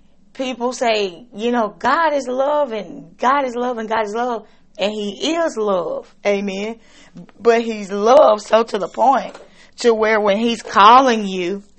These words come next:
and you don't respond, amen. When he's calling a person and they don't respond, he allowed them to end up like Saul.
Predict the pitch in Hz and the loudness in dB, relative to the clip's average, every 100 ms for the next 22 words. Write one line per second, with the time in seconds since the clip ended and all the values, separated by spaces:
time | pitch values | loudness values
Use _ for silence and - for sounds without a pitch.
0 | - 196 196 180 208 233 208 180 - 170 | -10 -6 -6 -2 0 0 -2 -10 -8 -8
1 | 160 165 190 202 _ - 180 170 170 190 | -6 -8 -12 -16 _ -8 -8 -8 -14 -14
2 | 202 _ _ _ _ - - - _ _ | -16 _ _ _ _ -20 -20 -20 _ _
3 | _ _ - 190 208 196 - - 226 233 | _ _ -10 -6 -6 -8 -2 2 4 2
4 | 202 175 - 202 233 180 175 180 175 185 | -2 -4 -2 -4 -4 -6 -6 -6 -4 -4
5 | 185 175 160 - 214 220 175 180 - - | -4 -6 -10 -8 -6 -6 -8 -14 -20 -20
6 | _ _ _ _ - 214 208 180 190 220 | _ _ _ _ -10 -2 -2 0 2 4
7 | 240 202 190 - - 208 226 196 175 170 | 2 0 -8 -10 -10 -6 -2 -2 -2 -4
8 | 175 - 226 233 180 - | -4 -4 -4 -2 -4 -8